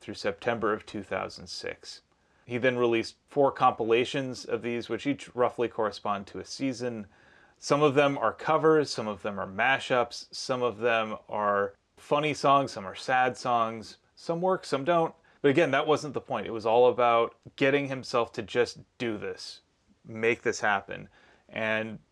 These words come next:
slowly but surely, it worked out. Some of my favorites are Dance Soterios Johnson Dance, which is this weird inside joke about New York Public Radio. We've got Re Your Brains, which is a song that a lot of people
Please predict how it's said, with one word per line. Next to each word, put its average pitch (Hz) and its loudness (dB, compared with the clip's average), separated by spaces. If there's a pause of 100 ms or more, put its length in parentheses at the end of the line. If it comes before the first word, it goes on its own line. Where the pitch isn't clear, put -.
slowly 107 -2
but 104 -6
surely, 127 2
it 127 2 (160)
worked 127 0
out. 123 4
Some 175 4
of 156 6
my 143 4
favorites 143 2
are 101 4 (160)
Dance 139 0
Soterios 135 4
Johnson 120 0
Dance, 107 -4
which 135 0
is 120 -4 (120)
this 117 -6
weird 139 2
inside 139 2
joke 123 6 (320)
about 113 2
New 120 -6
York 120 2
Public 117 0
Radio. 120 -2 (400)
We've 110 -4
got 113 2 (200)
Re 135 4
Your 120 2
Brains, 120 0
which 110 -6
is 107 -8
a - -8
song 120 0
that 110 2
a 107 0
lot 107 2
of 107 -6
people 104 -8